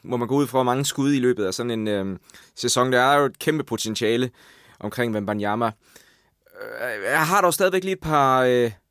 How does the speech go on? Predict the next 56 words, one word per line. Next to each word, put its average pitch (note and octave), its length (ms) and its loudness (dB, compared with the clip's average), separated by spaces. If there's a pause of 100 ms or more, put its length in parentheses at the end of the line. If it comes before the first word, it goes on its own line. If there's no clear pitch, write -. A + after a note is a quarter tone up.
(160)
par C#3 100 0
spørgsmålstegn C#3 640 2
ud C#3+ 120 2
for C3 160 0
ham, G2+ 320 -2
øh, G#2 260 -2
der A#2 80 2
gør, C3 180 4
at D3 80 6
jeg C3+ 100 4
ikke, D3+ 140 0 (180)
jeg C3 140 2
ikke D#3 120 2
sådan, C#3+ 280 2
øh, A2 60 -2 (420)
tør D3+ 220 2
lade D3+ 120 4
mig C#3 120 2
rive D#3 180 6
helt D#3+ 180 4
med C#3+ 220 6 (120)
endnu. C3+ 440 2
Øh, A2+ 380 2
og A2+ 160 4
det D#3+ 200 4
er A#2 240 6
først D#3 320 0
og C3 80 -2
fremmest, C#3+ 320 0
om G#2 80 -4
han G#2+ 120 -4
kan G#2+ 80 0
holde G#2+ 140 2
sig A2 140 -6
skadesfri, D3+ 680 2
øh, A#2+ 120 0
når G#2+ 120 -4
han A2+ 140 -6
nu B2+ 120 -4
er B2 100 -4
så A#2+ 180 -4
stor. C3+ 380 0 (600)
Det A#2+ 360 0
viser B2 260 -4
historikken A#2+ 500 -4
jo, A#2+ 80 0
at G#2 100 -4
det G#2+ 260 -6
kan A2 140 -8
være G#2+ 140 0
ret A#2+ 160 0
svært, C3+ 320 0
når G2 80 -10
man G#2 180 -8
er, G#2 240 0
øh, G2 320 -2